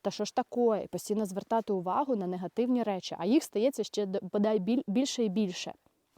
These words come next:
Розумієте? Ви можете це відстежити. Якщо стається якась одна негативна річ, ви на неї зреагували, у вас потім стається ряд, н-, ну, типу, негативних речей. Типу, як встав з лівої ноги зранку, і все, день пішов просто по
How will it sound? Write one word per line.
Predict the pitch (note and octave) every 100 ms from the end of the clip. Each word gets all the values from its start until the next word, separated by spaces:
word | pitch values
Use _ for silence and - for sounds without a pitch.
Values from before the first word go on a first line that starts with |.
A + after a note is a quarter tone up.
| _
Розумієте? | F#3+ F#3 F#3 F#3+ D4+ F#3+ - - _ -
Ви | A3
можете | A3+ B3 -
це | - F#3
відстежити. | F3 - F3 E3 - D#3+ - _
Якщо | G3 -
стається | A#3+ A3 G#3+ G3+
якась | F#3+ G3 -
одна | F3+ G#3+
негативна | F#3+ F3 - F#3 F3
річ, | G#3+ - F#3+
ви |
на | G3+
неї | G3+ G#3 F3
зреагували, | F3 F3+ E3 D#3+ F#3+ D4+
у | G#3
вас | F3+ -
потім | C4 C#4+ G#3
стається | - G3+ A#3 G3 E3+ -
ряд, | F3+ G3 C#4
н-, | G#3+ F#3+ F#3+ G3
ну, | F3+ F3 F3+ D#3
типу, | E3 - D#3 D3+ _ _ _ -
негативних | G3 G3+ G3+ A#3+ A3+ -
речей. | G#3 - D#3 - _ - _ _
Типу, | A#3+ A3
як | G#3+ G#3 - - -
встав | - B3 B3
з | A3
лівої | A#3+ A3+ A3
ноги | G#3 G3+ A3
зранку, | F#3 G#3+ E4 G#4+ G3 - - _
і | A3+
все, | - A3
день | F#3 A#3+ D#4+
пішов | A3 - B3+ -
просто | A3 C4 -
по | F#3 G3+ G3 F3+